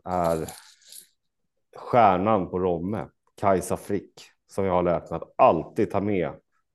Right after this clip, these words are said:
på Romme. Jag tror Diamond, eh, Diamond Sid sitter i en invänd resa i sargen, och när det väl öppnar upp sig där så tror jag att man spurtar till seger. Det är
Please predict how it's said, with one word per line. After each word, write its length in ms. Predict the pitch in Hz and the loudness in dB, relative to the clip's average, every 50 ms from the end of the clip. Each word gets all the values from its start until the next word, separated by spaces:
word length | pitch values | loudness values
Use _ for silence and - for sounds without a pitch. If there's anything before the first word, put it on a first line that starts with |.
| _ _ | _ _
på 80 | - 92 | -4 -2
Romme. 280 | 90 85 73 73 71 - - _ _ _ _ _ _ _ _ _ _ - - _ _ _ _ | -2 -2 -2 -4 -10 -14 -18 _ _ _ _ _ _ _ _ _ _ -20 -20 _ _ _ _
Jag 100 | - 98 | -6 -2
tror 100 | 123 135 | 2 4
Diamond, 300 | 131 143 135 120 135 127 - - - | 4 6 6 4 2 0 -2 -4 0
eh, 300 | - 123 117 113 110 104 | 2 4 4 4 4 2
Diamond 320 | 107 123 123 117 120 113 113 | 2 2 2 2 0 -2 -2
Sid 540 | - - 139 117 95 82 76 80 123 123 - _ _ _ _ _ _ _ _ - | -4 -2 0 0 0 -2 -4 -10 -12 -12 -12 _ _ _ _ _ _ _ _ -12
sitter 720 | - - 117 113 117 - - - 110 107 101 98 92 95 | -6 -6 -6 -6 -6 -14 -8 -4 -2 -2 -2 -2 -2 -4
i 440 | 98 98 98 98 95 95 95 95 95 98 | -4 -2 -2 -2 -2 -4 -4 -6 -6 -6
en 60 | 98 | -6
invänd 360 | 135 139 120 113 120 117 113 | -4 -4 -2 -2 -2 -2 0
resa 320 | 113 117 110 - - 107 | 2 2 2 2 0 -2
i 40 | 104 | -2
sargen, 500 | 104 - 101 101 98 98 98 95 95 95 95 - _ _ _ _ _ _ _ _ _ _ _ _ _ _ _ _ _ | 0 0 0 2 2 2 2 0 -2 -4 -8 -14 _ _ _ _ _ _ _ _ _ _ _ _ _ _ _ _ _
och 320 | - 110 107 - - - - - - - - _ _ _ _ _ _ _ _ _ _ | 0 0 2 0 -4 -12 -20 -20 -20 -20 -20 _ _ _ _ _ _ _ _ _ _
när 180 | - 110 113 104 | 0 0 0 2
det 60 | 104 | 2
väl 220 | 107 104 101 98 | 4 4 4 4
öppnar 260 | 101 98 101 110 107 104 | 2 0 0 -2 -2 -2
upp 200 | 98 92 - - | -2 -2 -4 -8
sig 100 | - 101 | -2 0
där 280 | 98 92 95 95 95 - - _ _ _ _ _ _ _ | 2 2 2 2 0 -2 -8 _ _ _ _ _ _ _
så 540 | _ - - 104 95 90 87 87 85 85 82 85 - | _ -8 -6 -4 -2 -2 -2 -2 -2 -2 -4 -4 -6
tror 140 | 104 95 92 | -4 -2 -2
jag 100 | 85 82 | -2 -4
att 80 | - | -6
man 120 | 85 85 82 | -10 -12 -10
spurtar 320 | - - 82 - - 82 | -10 -12 -12 -12 -12 -16
till 120 | - 85 | -18 -16
seger. 380 | - - 98 104 92 80 73 78 _ _ _ _ _ _ _ _ _ _ _ _ _ _ _ _ _ _ _ _ _ _ | -14 -12 -12 -10 -10 -12 -16 -18 _ _ _ _ _ _ _ _ _ _ _ _ _ _ _ _ _ _ _ _ _ _
Det 140 | - 95 98 | -4 -2 0
är 480 | 101 95 98 92 87 87 85 85 82 | 2 2 0 0 0 -2 -2 -4 -8